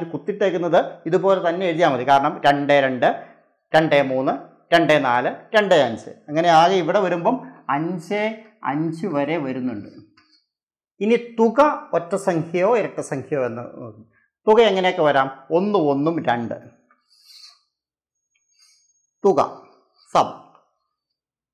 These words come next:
രണ്ട്, മൂന്ന്,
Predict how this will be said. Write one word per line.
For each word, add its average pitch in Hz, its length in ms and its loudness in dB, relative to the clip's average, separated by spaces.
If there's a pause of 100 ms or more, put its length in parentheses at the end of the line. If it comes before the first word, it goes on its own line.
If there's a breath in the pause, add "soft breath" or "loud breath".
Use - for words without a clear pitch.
(380)
രണ്ട്, 131 580 -2 (1900)
മൂന്ന്, 156 440 2